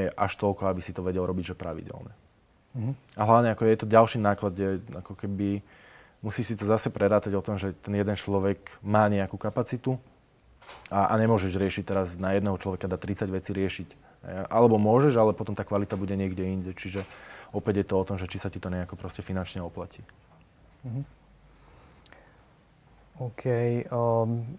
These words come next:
Speaker 2: ešte sú nejaké, mm, možno iné sociálne siete, ktoré má zmysel pre možno niekoho riešiť?
Speaker 1: Tak ono na konci dňa sociálna sieť je aj modrý koník, hej.
Speaker 2: Mhm.
Speaker 1: Čiže, mm, ak, ak by som mal produkt, ktorý by cielil na mamičky, tak,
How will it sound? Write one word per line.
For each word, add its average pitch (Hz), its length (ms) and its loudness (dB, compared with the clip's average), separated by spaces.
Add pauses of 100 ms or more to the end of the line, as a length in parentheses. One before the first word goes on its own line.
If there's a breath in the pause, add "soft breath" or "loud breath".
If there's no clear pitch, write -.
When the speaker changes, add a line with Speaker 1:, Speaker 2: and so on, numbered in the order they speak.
(200)
Speaker 2:
ešte 131 400 -2
sú 131 320 -2
nejaké, 123 840 2 (600 soft breath)
mm, 120 240 -10
možno 117 320 -4
iné 120 160 -2
sociálne 123 480 -2
siete, 127 400 2
ktoré 120 240 -4
má 117 240 0
zmysel 120 720 -2
pre 117 160 -2
možno 113 320 -6
niekoho 120 400 -4
riešiť? 120 560 -6 (680 soft breath)
Speaker 1:
Tak - 160 -16
ono 139 160 2
na 123 100 6
konci 143 320 0
dňa 127 80 0
sociálna 120 460 0
sieť 113 260 2
je 107 60 8
aj 104 100 6
modrý 107 240 2
koník, 90 320 -4
hej. 90 240 -4
Speaker 2:
Mhm. - 80 -12
Speaker 1:
Čiže, 110 340 -4 (220)
mm, 90 480 -12
ak, 90 160 -6
ak 92 160 -2
by 98 100 -6
som 104 140 -2
mal 104 80 6
produkt, 101 480 -2
ktorý 98 160 -6
by 92 160 -6
cielil 98 320 0
na 85 320 -4
mamičky, 107 640 0
tak, - 160 -10